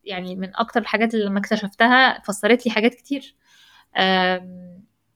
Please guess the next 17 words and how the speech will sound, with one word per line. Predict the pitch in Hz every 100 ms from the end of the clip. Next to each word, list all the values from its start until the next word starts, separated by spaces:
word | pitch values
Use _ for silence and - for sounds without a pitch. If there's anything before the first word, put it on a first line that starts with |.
| _ 196
آه، | 185 185
فدي | 214 214 208 285
الحاجات | 277 247 -
اللي | 240
هي | 240 262 262 240
بالشكل | 202 202 196 247 226
ده. | 202 202
لكن | 208 233 226
كمان | 233 277
على | 302 254 220
مستوى | 226 - 294
تاني، | 285 277 302 311 _ _ _ _ _ _ _ _
فهمي | - 285 302
للجهاز | 269 202 247 269
العصبي | 294 247 277 302 330 349 339 - _ _ _
خلاني | - 214 208 208 247 294 302 302 _ _ _ _ _
عرفت | - 208 277 - -